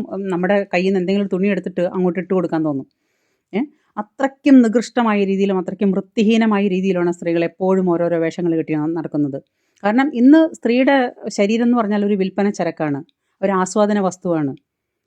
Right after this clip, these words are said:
അപ്പോൾ അത് വെച്ചിട്ടാണ് ഇന്നിപ്പോൾ പൈസ ഉണ്ടാക്കുന്നത്. സോഷ്യൽ മീഡിയയിലാണെങ്കിലും മറ്റുള്ള സ്ഥലങ്ങളിലാണെങ്കിലും ഈ അവനവൻ്റെ സ്വന്തം ശരീരം വെച്ചിട്ടാണ് പൈസ ഉണ്ടാക്കുന്നത് പലരും. അപ്പോൾ അവനവൻ്റെ സ്വന്തം ശരീരം തന്നെ ഒരു,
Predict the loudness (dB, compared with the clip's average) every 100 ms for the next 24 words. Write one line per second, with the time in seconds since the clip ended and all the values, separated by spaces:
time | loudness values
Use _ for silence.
0 | -4 -2 2 4 2 2 0 2 2 2
1 | 2 0 0 0 0 0 -2 -2 -8 _
2 | _ _ -2 0 2 2 2 2 0 0
3 | -2 -4 -4 -4 -2 -2 -2 -2 -2 -2
4 | -2 -2 -4 -10 _ -2 2 2 2 0
5 | 0 -2 -2 -2 -2 -2 0 0 -2 -4
6 | -4 -2 -2 -2 -2 0 0 0 -2 -4
7 | -2 0 0 0 -6 _ _ _ _ _
8 | _ -2 -2 0 0 0 2 2 2 2
9 | 0 2 2 2 2 2 2 0 0 0